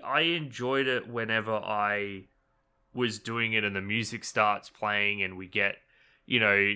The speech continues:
he starts making his declaration and tapping his, tap, you know, tapping his finger saying, "This directly contradicts this," and, um, I, I love it. Like, I, I really do. But, um, yeah, man, I just kept getting sucked out whenever I started thinking about it,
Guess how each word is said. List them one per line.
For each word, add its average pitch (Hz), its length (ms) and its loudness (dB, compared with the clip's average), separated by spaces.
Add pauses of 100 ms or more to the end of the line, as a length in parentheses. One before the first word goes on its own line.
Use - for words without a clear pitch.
he 117 120 -10
starts 120 400 4
making 127 260 2
his 107 120 -4
declaration 113 720 2
and 107 180 -6
tapping 107 480 0
his, 101 460 -8 (540)
tap, - 320 0
you 127 160 -2
know, 104 120 6
tapping 107 380 0
his 104 160 -4
finger 107 400 -2
saying, 98 480 -4 (340)
"This 110 340 -4
directly 110 520 -4
contradicts 104 600 -6
this," 104 380 -4
and, 98 220 -6
um, 95 300 -6 (220)
I, 123 200 2
I 117 100 -2
love 143 320 6
it. - 260 -4
Like, 120 240 -2
I, 117 180 -4 (140)
I 139 100 2
really 143 480 -2
do. 117 340 -2 (180)
But, 117 260 2
um, 104 600 0 (560)
yeah, 101 260 4
man, 92 260 0
I 107 120 2
just 117 300 -2
kept 120 280 0
getting 107 240 0
sucked - 380 -4
out 87 260 -2
whenever 104 300 0
I 98 80 2
started 95 480 -4
thinking 95 320 -10
about 90 320 -8
it, 90 160 -10